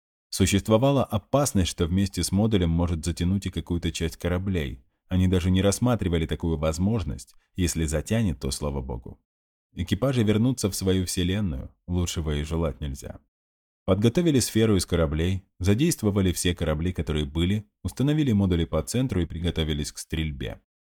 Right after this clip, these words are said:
Синхронизировать такое количество установок непросто – по сути невозможно. Расхождения по времени выстрела будут составлять от зептосекунды до десятой доли секунды.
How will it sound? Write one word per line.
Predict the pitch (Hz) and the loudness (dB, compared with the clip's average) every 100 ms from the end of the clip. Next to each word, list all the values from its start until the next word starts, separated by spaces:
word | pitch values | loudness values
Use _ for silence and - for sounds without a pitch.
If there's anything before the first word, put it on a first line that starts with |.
| _ | _
Синхронизировать | - 104 98 107 117 117 127 101 | 0 2 4 2 4 2 2 0
такое | 95 92 90 | -2 -2 -2
количество | - 87 85 87 - | 0 -2 -2 -6 -6
установок | 82 - 85 98 101 - | -6 -2 -2 0 -2 -2
непросто – | 85 - 123 - - - - _ - | -4 -4 -6 -6 -10 -14 -20 _ -4
по | 85 | -2
сути | 107 98 | 0 2
невозможно. | 85 82 85 98 113 107 76 60 - _ - | 2 2 2 2 2 2 -2 -6 -12 _ -4
Расхождения | 90 - 87 78 101 107 87 | -4 0 -2 2 2 2 0
по | 80 | -2
времени | 80 87 87 82 | -2 0 0 0
выстрела | 80 104 - 87 73 | -2 -2 -2 -2 -2
будут | 69 82 82 | -4 -8 -8
составлять | - 82 82 80 85 - | -10 -6 -4 -4 -4 -6
от | 85 82 | -8 -6
зептосекунды | - 85 - - 85 - 120 110 | -4 -4 -6 -8 -10 -6 -4 -2
до | 73 78 | -4 -4
десятой | 82 - 98 98 | -6 -6 -4 -2
доли | 98 113 101 73 | 0 2 2 0
секунды. | - 73 71 64 - | -6 -8 -8 -8 -10